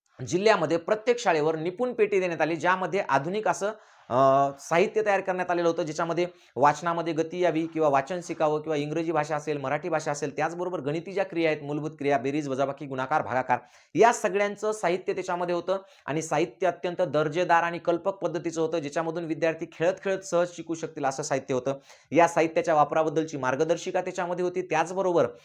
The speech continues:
त्याचे व्हिडिओसुद्धा त्याच्यामध्ये होते, जेणेकरून शिक्षकांना हे साहित्य विद्यार्थ्यांना वापरण्यासाठी योग्य ते मार्गदर्शन करता येतील.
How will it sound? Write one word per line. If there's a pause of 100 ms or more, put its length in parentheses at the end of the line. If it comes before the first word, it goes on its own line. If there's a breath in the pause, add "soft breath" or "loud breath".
(180 loud breath)
त्याचे
व्हिडिओसुद्धा
त्याच्यामध्ये
होते,
जेणेकरून
शिक्षकांना
हे
साहित्य
विद्यार्थ्यांना
वापरण्यासाठी (120)
योग्य
ते
मार्गदर्शन
करता
येतील.